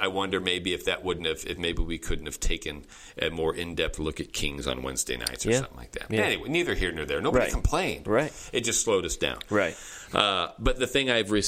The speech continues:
Speaker 1: I've repeatedly stated, uh, as you know, is that we,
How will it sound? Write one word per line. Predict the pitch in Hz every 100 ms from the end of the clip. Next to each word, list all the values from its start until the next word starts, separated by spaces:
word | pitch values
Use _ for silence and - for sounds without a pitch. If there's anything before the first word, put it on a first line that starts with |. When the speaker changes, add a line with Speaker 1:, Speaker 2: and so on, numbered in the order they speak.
| -
Speaker 1:
I've | 98 92 95 -
repeatedly | 101 - 92 85 80
stated, | - - 71 71 71 - -
uh, |
as | 67 64 82 80
you | 90
know, | 92 67 - - -
is | 87 80 78 -
that | 80 -
we, | 85 85 80 78